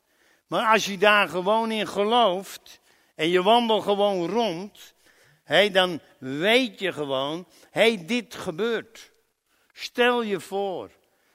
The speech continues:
dat er iemand een aanraking van God hebt. En die zegt,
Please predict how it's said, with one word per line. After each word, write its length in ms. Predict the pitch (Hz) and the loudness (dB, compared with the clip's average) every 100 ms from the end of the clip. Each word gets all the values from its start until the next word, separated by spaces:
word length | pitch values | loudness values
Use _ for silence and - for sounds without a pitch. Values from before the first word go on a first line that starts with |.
| _ - | _ -4
dat 200 | 175 175 | -4 -4
er 180 | 196 | -14
iemand 600 | - 254 240 233 226 220 | -6 -2 4 4 2 -6
een 260 | 208 185 202 | -10 -10 -10
aanraking 920 | - 226 233 226 208 208 202 202 190 | -6 -2 -2 -2 0 -2 -2 -6 -8
van 180 | 160 175 | -8 -10
God 300 | - 180 170 | -10 -16 -14
hebt. 180 | 117 - _ _ _ _ _ _ _ _ _ _ _ _ _ | -14 -16 _ _ _ _ _ _ _ _ _ _ _ _ _
En 300 | - 170 175 | -4 -4 -4
die 320 | 156 247 233 170 | -4 -4 -2 -6
zegt, 640 | 139 202 226 - _ | -2 -2 -2 -8 _